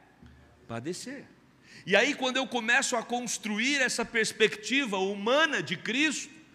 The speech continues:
o Deus homem, quando eu começo a entender que ele se esvaziou e ele se fez um de nós,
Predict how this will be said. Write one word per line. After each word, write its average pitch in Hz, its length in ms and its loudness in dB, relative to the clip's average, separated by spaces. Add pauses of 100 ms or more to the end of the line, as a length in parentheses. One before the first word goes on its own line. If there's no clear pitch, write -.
(120)
o 127 120 -4
Deus 165 420 2
homem, 254 320 0 (640)
quando 254 180 2
eu 285 80 0
começo 254 380 2
a 262 40 2
entender 240 460 0
que 247 80 0
ele 233 140 0
se 226 140 -6
esvaziou 214 680 4
e 220 60 2
ele 214 140 0
se - 160 -6
fez 220 380 0
um 294 180 -6
de 208 140 -6
nós, 233 760 2